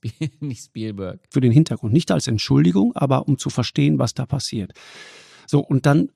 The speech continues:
Speaker 2: unterläuft ihm in dieser Hektik ein kleiner Fehler, der exakt gleiche Fehler ist auch Stephen King unterlaufen, der, ähm, genau dieses Thema rausgezogen hat und dann sagte, "Oh, da habe ich jetzt n-, nicht den ganzen Kontext parat gehabt."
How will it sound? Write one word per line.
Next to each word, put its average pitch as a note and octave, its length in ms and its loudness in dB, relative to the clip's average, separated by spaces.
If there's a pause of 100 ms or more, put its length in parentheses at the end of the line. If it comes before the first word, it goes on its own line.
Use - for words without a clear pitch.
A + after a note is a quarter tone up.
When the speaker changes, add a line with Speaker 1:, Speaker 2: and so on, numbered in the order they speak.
(260)
Speaker 2:
unterläuft D3 640 2
ihm E3 120 4
in D3 100 2
dieser C3+ 240 2
Hektik - 560 -2 (160)
ein C3 240 2 (120)
kleiner C3 300 0
Fehler, D#3+ 480 -2 (220)
der C#3+ 400 -6
exakt - 420 -8
gleiche C#3 340 -4
Fehler B2 320 -4
ist - 140 -10
auch B2+ 160 -6
Stephen D3 320 0
King E3+ 260 2
unterlaufen, A#2+ 760 -2
der, A#2+ 680 -2
ähm, A#2+ 600 -2 (400)
genau F#3 420 8
dieses F3 400 0
Thema E3 280 0
rausgezogen C3 680 0
hat - 120 -4
und C3 100 2
dann A#2+ 60 0
sagte, C3 320 -4
"Oh, C3 140 -8
da - 140 -8
habe D3 120 -6
ich - 120 -8
jetzt - 360 -8
n-, - 320 -6
nicht - 480 -4
den C3 120 2
ganzen B2+ 240 0
Kontext C#3 420 0
parat A#2 320 0
gehabt." A#2+ 300 2